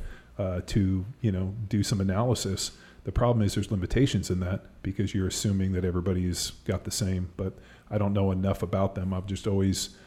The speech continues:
uh, you know, every year when I go to Tom, my deal is like, "Hey, like, uh,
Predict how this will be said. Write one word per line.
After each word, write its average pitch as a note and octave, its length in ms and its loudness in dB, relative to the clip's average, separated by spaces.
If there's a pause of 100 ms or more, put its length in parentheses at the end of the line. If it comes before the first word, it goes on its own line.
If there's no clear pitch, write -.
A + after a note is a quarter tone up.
(280)
uh, F#2+ 420 0
you G#2 140 2
know, F2+ 160 -2 (200)
every G2+ 200 6
year G#2 80 10
when G2+ 100 6
I G2 60 6
go G#2 140 6
to A2 60 6
Tom, A2+ 440 4
my G#2 120 2
deal G2+ 300 6
is F2+ 160 0
like, F#2 200 -4
"Hey, G2+ 260 6
like, F#2 280 2
uh, F#2+ 220 -2